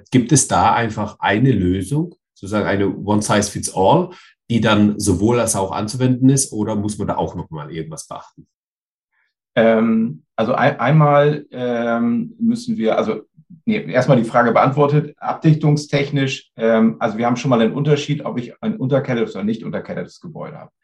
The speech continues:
Speaker 1: Mhm.
Speaker 2: Beim nicht unterkellerten Gebäude ist es ja so, wir müssen die Leitung ja irgendwie unter die Bodenplatte kriegen.
Speaker 1: Genau.
Speaker 2: Ähm, bei der Wandlösung sozusagen kann ich ja außen, äh, solange der Arbeitsraum noch nicht verfüllt ist,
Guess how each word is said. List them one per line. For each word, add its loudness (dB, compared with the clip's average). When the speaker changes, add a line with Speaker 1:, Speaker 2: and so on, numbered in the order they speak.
Speaker 1:
Mhm. -4
Speaker 2:
Beim 2
nicht 2
unterkellerten 2
Gebäude 0
ist -6
es -4
ja 2
so, 2
wir -2
müssen 0
die -6
Leitung 2
ja 0
irgendwie -4
unter -2
die 0
Bodenplatte -6
kriegen. -16
Speaker 1:
Genau. 2
Speaker 2:
Ähm, -4
bei 4
der 2
Wandlösung 4
sozusagen 0
kann -6
ich -8
ja -2
außen, -2
äh, -4
solange 0
der 0
Arbeitsraum 0
noch 0
nicht -2
verfüllt 0
ist, -2